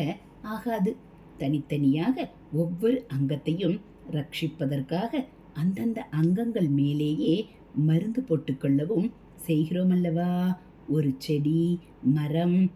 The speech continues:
என்று எடுத்துக்கொண்டாலும் வேரில்தான் ஜலம் விடுகிறோம் என்றாலும்,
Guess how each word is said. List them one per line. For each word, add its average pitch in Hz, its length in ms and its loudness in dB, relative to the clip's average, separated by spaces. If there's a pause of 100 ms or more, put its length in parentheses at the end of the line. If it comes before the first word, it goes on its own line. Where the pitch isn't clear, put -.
(180)
என்று 139 260 0
எடுத்துக்கொண்டாலும் 147 880 0 (320)
வேரில்தான் 151 720 0 (360)
ஜலம் 175 380 2 (200)
விடுகிறோம் 147 560 2
என்றாலும், 151 500 0